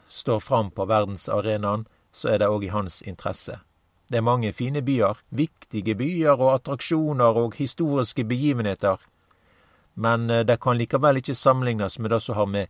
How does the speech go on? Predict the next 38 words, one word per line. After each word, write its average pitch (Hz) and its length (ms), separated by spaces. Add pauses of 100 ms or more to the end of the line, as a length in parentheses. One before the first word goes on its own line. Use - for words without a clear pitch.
Jerusalem 107 960
å 104 100
gjøre. 87 320 (960)
Og 117 120
grunnen 170 280
er 165 180
at, - 160
eh, 123 120
Israels 151 500
Gud, 131 240
han 139 120
har 135 100
knyttet 139 420
navnet 143 360
sitt - 320 (100)
til 127 200
denne 110 220
byen. 117 400 (420)
Gud 107 360
bor 123 380
i 98 280
Jerusalem. 92 720 (460)
Han 127 120
har 127 80
gjort 127 220
det 135 240
til 123 140
sin 113 400
bostad. 120 640 (1000)
Vi 156 120
kan 180 160
lese 202 260
her 175 80
i 151 80
femte 165 480
Mosebok, 123 600 (120)
kapittel 120 400
tolv, 123 420